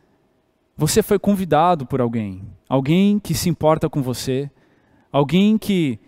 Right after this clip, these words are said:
provou desse relacionamento com Jesus, desta amizade eterna, que falou que não podia ficar, reter isso só pra ele.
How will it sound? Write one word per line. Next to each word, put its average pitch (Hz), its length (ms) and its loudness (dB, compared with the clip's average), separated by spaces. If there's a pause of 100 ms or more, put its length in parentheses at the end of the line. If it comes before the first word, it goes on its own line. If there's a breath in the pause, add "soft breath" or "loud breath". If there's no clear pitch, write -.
(360 soft breath)
provou 175 460 6
desse 180 260 0
relacionamento 156 1040 2 (480 soft breath)
com 165 180 2
Jesus, 151 640 -2
desta 156 280 -2
amizade 147 420 2
eterna, 160 480 2
que - 100 -6
falou 160 360 0
que - 120 -6
não 175 140 2
podia 180 420 0
ficar, 175 540 -2 (160 soft breath)
reter 175 420 4
isso 180 200 -2
só 185 120 0
pra 170 200 0
ele. 151 320 -4